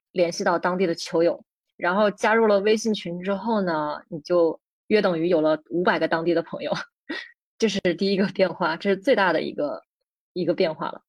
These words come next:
还有就是球友们常说，就是没有什么是一场球解决不了的，如果有的话就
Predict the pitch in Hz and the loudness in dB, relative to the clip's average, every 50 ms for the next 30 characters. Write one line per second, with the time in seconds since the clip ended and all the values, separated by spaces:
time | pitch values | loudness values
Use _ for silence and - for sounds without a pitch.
0 | _ _ _ _ _ _ _ _ _ _ _ _ _ _ _ _ _ _ _ _ | _ _ _ _ _ _ _ _ _ _ _ _ _ _ _ _ _ _ _ _
1 | _ - - 220 269 294 240 202 196 220 202 202 202 185 - - - 202 240 226 | _ -6 -2 2 4 4 4 2 0 -4 -2 -2 -2 -2 -4 -2 0 2 2 2
2 | 165 165 175 185 185 - - 165 160 175 185 - - 220 226 214 214 190 185 170 | 2 0 -4 -6 -6 -6 -6 -6 -6 -6 -4 -4 -2 -2 0 0 -2 -2 -4 -4
3 | - - 170 165 180 202 247 196 175 - 151 156 160 170 175 180 - - - 202 | -4 -4 -2 0 2 4 4 2 2 -2 -6 -4 -2 -2 -2 -2 -4 -4 -4 -2
4 | 208 208 - 214 208 - - - - 170 170 185 - - 156 - 185 175 156 - | -2 -4 -4 -8 -10 -8 -4 -2 -2 0 0 -2 -2 -4 -4 -4 -2 -2 -2 -2
5 | - - _ _ - 190 190 202 185 170 160 147 - 175 180 151 139 165 - 185 | -4 -10 _ _ -10 -4 0 2 4 4 4 2 2 0 0 0 0 0 -2 -2
6 | 175 165 - 175 165 160 156 151 | -2 0 2 2 2 2 2 0